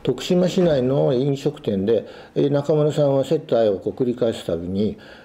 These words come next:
えー、飲食店の顔になってしまったみたいな逸話もあるぐらいです。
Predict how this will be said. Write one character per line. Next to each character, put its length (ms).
え 720
ー、 40
飲 80
食 200
店 120
の 60
顔 240
に 100
な 120
っ 80
て 80
し 100
ま 120
っ 40
た 160
み 120
た 140
い 60
な 160
逸 200
話 120
も 160
あ 40
る 80
ぐ 80
ら 140
い 80
で 100
す。 180